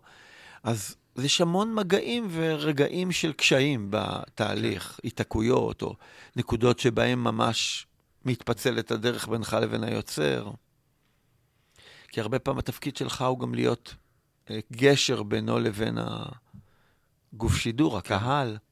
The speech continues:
Speaker 2: אתה באמת, יש לך כבר פרספקטיבה מאוד רחבה על ה-, על התחום הזה, גם מ-, מכל הפוזיציות האלה ולאורך הזמן.
Speaker 1: כן.
Speaker 2: מה, מה אתה מרגיש עכשיו לגבי המצב שהתעשייה, התחום הזה נמצא בו?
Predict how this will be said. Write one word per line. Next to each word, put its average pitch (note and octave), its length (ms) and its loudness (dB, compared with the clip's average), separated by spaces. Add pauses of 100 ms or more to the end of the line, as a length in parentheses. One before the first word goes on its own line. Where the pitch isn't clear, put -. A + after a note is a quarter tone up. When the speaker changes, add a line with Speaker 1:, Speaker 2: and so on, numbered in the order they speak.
(100)
Speaker 2:
אתה E2+ 240 -16 (120)
באמת, G2+ 340 -10
יש - 100 -10
לך - 140 -10
כבר G#2 100 -10
פרספקטיבה G2+ 640 -8
מאוד G2 200 -8
רחבה G#2 460 -8
על G#2 100 -10
ה-, F2+ 280 -12
על F2+ 80 -16
התחום F#2 340 -14
הזה, F2 360 -16 (200)
גם F#2+ 140 -12
מ-, - 180 -14
מכל A2 280 -8
הפוזיציות G2+ 600 -12
האלה G2 300 -8 (180)
ולאורך E2 640 -16
הזמן. F#2+ 340 -8 (360)
Speaker 1:
כן. A2 140 -12 (100)
Speaker 2:
מה, G2 160 -10
מה G#2+ 140 -6
אתה G#2 160 -8
מרגיש F#2+ 540 -12
עכשיו F2+ 380 -10
לגבי F2 440 -16
המצב D#2+ 800 -16
שהתעשייה, - 1700 -14
התחום F2 360 -16
הזה F2 120 -14
נמצא E2 320 -16
בו? E2+ 160 -18